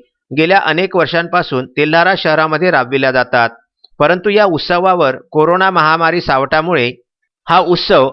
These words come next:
अगदी साध्या पद्धतीने साजरा करण्याचे सचिन ताटे यांनी जनतेला आवाहन केले होते. तर सराफ लाईन येथील श्री रामप्रभू मंदिरामध्ये श्री रामनवमी जन्मोत्सव नियमांचे पालन करून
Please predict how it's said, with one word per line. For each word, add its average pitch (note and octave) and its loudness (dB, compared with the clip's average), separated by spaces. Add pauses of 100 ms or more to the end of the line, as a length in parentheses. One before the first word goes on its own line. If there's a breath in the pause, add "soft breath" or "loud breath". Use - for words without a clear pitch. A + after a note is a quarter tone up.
अगदी D3+ -2
साध्या E3+ 2
पद्धतीने D#3+ -2 (220)
साजरा C#3 2
करण्याचे E3+ -2 (160)
सचिन F#3 -2
ताटे E3+ 0 (100)
यांनी D#3+ 0
जनतेला E3 0
आवाहन D3 0
केले C#3+ -2
होते. A#2+ -2 (180)
तर E3+ -2
सराफ D#3+ 0
लाईन F#3 2
येथील E3+ -2 (120)
श्री E3+ 0
रामप्रभू E3 0
मंदिरामध्ये D3+ -2 (420 soft breath)
श्री G3+ -2
रामनवमी F3 0
जन्मोत्सव D3+ -2 (120)
नियमांचे F3+ 0
पालन D#3+ 0
करून D3 0